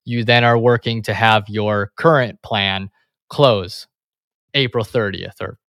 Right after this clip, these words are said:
April fifteenth or whatever. Just close sometime before your four oh one K gets open. So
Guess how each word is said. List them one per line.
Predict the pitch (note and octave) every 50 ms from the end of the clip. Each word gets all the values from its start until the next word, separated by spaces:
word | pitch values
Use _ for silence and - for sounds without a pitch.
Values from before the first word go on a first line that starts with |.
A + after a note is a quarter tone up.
| _ _ -
April | A#2+ B2+ C3 - B2 A2
fifteenth | - - G2+ - - G#2 F#2+ -
or | A2 G#2
whatever. | A#2 C3+ A#2+ G#2 F#2+ F#2+
Just | G2 G2+ G2 - -
close | - C#3 C3+ C3+ C3 B2+
sometime | - B2+ A#2 A2+ - A#2+ A2 A2 G#2
before | G2 F#2 _ _ - C3 A#2+ A2 G#2 G2 G2 F#2+ _ _ _ _ _ _ _ _ _ -
your | A2+ G2+
four | - B2 A#2 A2
oh | G#2+
one | G#2 G2+ G2+
K | - - G#2+ G2+
gets | F#2+ G#2 F#2+ - - -
open. | G#2+ F#2+ - - - - -
So | - A#2+ G#2 G2